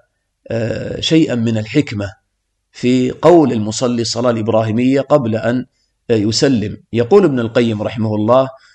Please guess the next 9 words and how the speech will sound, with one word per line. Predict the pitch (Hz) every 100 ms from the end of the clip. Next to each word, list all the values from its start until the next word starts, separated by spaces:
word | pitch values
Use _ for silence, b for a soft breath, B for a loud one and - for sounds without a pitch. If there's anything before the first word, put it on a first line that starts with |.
| b -
"وجعلت | 131 160 160 127 104
كلمات | - 123 123 151 165 139
التحيات | 117 139 - 113 110 104 98 - _
في | - 139
آخر | 180 175 151
الصلاة | 139 - 123 135 156 156 B B -
بمنزلة | 127 135 127 117 151 135 143 143 -
خطبة | - 165 170 123 123
الحاجة". | 165 156 127 107 98 92 95